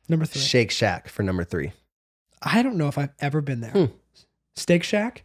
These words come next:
Speaker 2: Shake Shack.
Speaker 1: Shake Shack.
Speaker 2: Burger
Speaker 1: Oh, I
Speaker 2: place?
Speaker 1: was thinking Steak and Shake.
Speaker 2: Yeah. I do confuse those a lot.
Speaker 1: Wow. I, I don't think I've ever been there. Is it good?
Speaker 2: Yeah, I like
Speaker 1: Oh,
Speaker 2: it.
Speaker 1: okay, cool.
Speaker 2: I was gonna do Five Guys, but they don't have a drive-through.
Speaker 1: Mm, burgers
Speaker 2: I'm
Speaker 1: and
Speaker 2: like, I need
Speaker 1: fries,
Speaker 2: some kind of
Speaker 1: yeah.
Speaker 2: burger restaurant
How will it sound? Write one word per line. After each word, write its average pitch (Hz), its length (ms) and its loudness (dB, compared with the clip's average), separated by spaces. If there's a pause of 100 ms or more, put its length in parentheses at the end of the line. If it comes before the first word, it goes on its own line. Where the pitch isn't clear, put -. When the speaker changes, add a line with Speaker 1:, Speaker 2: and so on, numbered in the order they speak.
(160)
Speaker 2:
Shake - 300 2
Shack. - 260 -6
Speaker 1:
Shake - 240 0
Shack. - 420 -10 (600)
Speaker 2:
Burger - 220 4
Speaker 1:
Oh, 226 40 10
I 220 40 10
Speaker 2:
place? 214 80 8
Speaker 1:
was 220 120 2
thinking 202 140 -2
Steak - 300 -2
and 139 80 -10
Shake. - 400 -12
Speaker 2:
Yeah. 95 180 0 (480)
I 127 100 6
do 233 140 6
confuse 101 340 0
those 87 140 -4
a 73 60 -8
lot. - 280 -8 (200)
Speaker 1:
Wow. - 420 -6
I, 185 80 0
I - 40 4
don't 233 260 0
think 233 100 -2
I've 160 40 2
ever 165 80 2
been 190 180 -2
there. 151 180 -6
Is 143 100 -4
it 156 40 0
good? 135 260 2 (220)
Speaker 2:
Yeah, 101 200 -4
I 92 60 -6
like 98 140 -4
Speaker 1:
Oh, 165 100 2
Speaker 2:
it. 254 40 0
Speaker 1:
okay, 160 180 -6
cool. 180 180 -6
Speaker 2:
I - 60 6
was 143 100 4
gonna 190 140 6
do 170 140 6
Five 110 280 4
Guys, 101 240 4
but - 140 -6
they 104 60 4
don't 104 100 2
have 104 100 2
a 90 40 -4
drive-through. 87 400 -4 (140)
Speaker 1:
Mm, 160 400 -4
burgers 131 360 -8
Speaker 2:
I'm 113 40 -2
Speaker 1:
and 113 60 2
Speaker 2:
like, 110 140 2
I 117 160 4
need 127 80 6
Speaker 1:
fries, 127 120 2
Speaker 2:
some 117 120 4
kind 110 160 4
of 98 60 2
Speaker 1:
yeah. - 60 0
Speaker 2:
burger 98 260 4
restaurant 87 440 -4